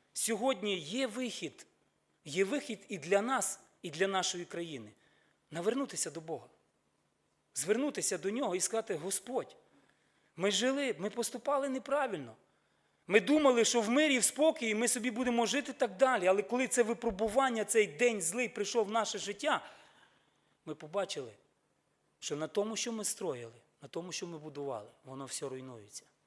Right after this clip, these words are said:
Чому? Тому що людина покладала надію не на Бога, а на свої сили.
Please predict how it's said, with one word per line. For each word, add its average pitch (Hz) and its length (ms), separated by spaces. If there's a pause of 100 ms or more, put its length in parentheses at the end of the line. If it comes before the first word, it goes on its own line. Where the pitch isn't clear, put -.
(680)
Чому? 185 320
Тому 156 260
що 147 180
людина 143 360
покладала 131 640
надію 120 480
не 120 160
на 120 140
Бога, 113 300 (960)
а 135 80
на 135 120
свої 127 340
сили. 107 340